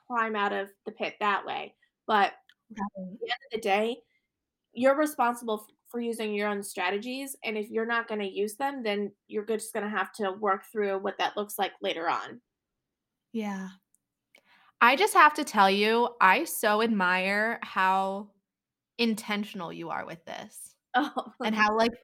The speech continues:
Speaker 2: thought out this whole thing, and, like, like, even the fact that you said, "That hasn't happened yet, but we have a plan for when it does."
Speaker 1: Yes.
Speaker 2: Like, I, I just, I adore that about you in general,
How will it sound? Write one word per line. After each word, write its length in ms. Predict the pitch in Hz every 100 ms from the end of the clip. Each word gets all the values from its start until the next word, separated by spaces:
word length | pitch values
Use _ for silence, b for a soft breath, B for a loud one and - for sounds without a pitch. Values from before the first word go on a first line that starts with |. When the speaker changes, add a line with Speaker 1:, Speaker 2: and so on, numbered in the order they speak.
| -
Speaker 2:
thought 220 | 226 226
out 220 | 214 214
this 160 | 220 214
whole 140 | 202
thing, 180 | 196 190
and, 120 | 175 B B B -
like, 300 | 247 247 - -
like, 160 | 262 269
even 180 | 302 330
the 80 | 330
fact 260 | 262 254
that 100 | 254
you 80 | 247
said, 340 | 247 233 208
"That 160 | 208 247
hasn't 320 | 254 262 262
happened 360 | 254 247 247 214
yet, 320 | 180 160 -
but 180 | 185 220
we 140 | 214 220
have 220 | 226 226
a 80 | 240
plan 400 | - 247 214 226
for 160 | 226
when 160 | 214 196
it 140 | 190
does." 460 | 202 147 85 190 - B B
Speaker 1:
Yes. 140 | 220
Speaker 2:
Like, 240 | 240 226 -
I, 200 | 226 240 262 285 285 -
I 120 | 247
just, 380 | 311 339 - - _ -
I 120 | 226
adore 480 | 294 254 247 240 226 226
that 180 | 214
about 260 | 202 196 196
you 180 | 202 190
in 200 | 180 185
general, 640 | 190 170 190 220 254 311